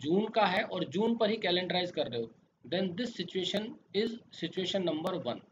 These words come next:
अब अगर मैं इसको सितंबर में कैलेंडराइज करता हूँ तो मैं आगे जा रहा हूँ, मतलब डेटा जु-, जुलाई to जून है, मैं इसे सितंबर में कैलेंडराइज कर रहा हूँ तो ये सिचुएशन टू है।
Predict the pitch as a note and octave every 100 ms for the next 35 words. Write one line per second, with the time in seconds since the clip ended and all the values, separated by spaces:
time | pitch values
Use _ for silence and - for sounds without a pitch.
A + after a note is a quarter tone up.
0 | _ _ _ _ _ _ _ _ - G#3+
1 | B3 B3+ B3 A3+ - B3 B3+ - - -
2 | - - G3 A#3 C#4 C#4 A#3 G#3 G3+ F#3+
3 | - C#3 - A2 - - - _ _ _
4 | _ _ _ - A3+ A#3 G3+ B3 - -
5 | E3 F#3+ G#3 - A#2+ G#2+ A2 - - D3+
6 | F3+ F3+ E3 E3 G3 F3 F#3 - - D#3+
7 | F#3 G3+ G#3+ F3 F#3+ F#3+ G#3 G#3+ - _
8 | _ D3 F#3 G3 - E3+ - G3+ A3 A3+
9 | G#3+ F3+ E3+ E3+ E3+ E3 - D3 C#3 D#3+
10 | - _ - _ F#3+ A#3 A#3 E3+ F3 F3
11 | G#3 B3+ - - _ _ _ _ - B3
12 | D3+ A2+